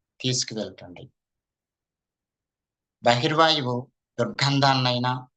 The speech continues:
సుగంధాన్నైనా తీసుకువెళ్తుంది. అందుకే వాయువు దగ్గర దుర్గంధం గాని, దుర్గంధం దగ్గర వీచేటప్పుడు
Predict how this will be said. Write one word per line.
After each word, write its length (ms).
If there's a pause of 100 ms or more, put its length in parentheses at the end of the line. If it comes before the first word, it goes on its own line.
(720)
సుగంధాన్నైనా 1040 (1080)
తీసుకువెళ్తుంది. 840 (200)
అందుకే 320 (840)
వాయువు 400
దగ్గర 360 (800)
దుర్గంధం 680
గాని, 320 (1800)
దుర్గంధం 640
దగ్గర 220
వీచేటప్పుడు 680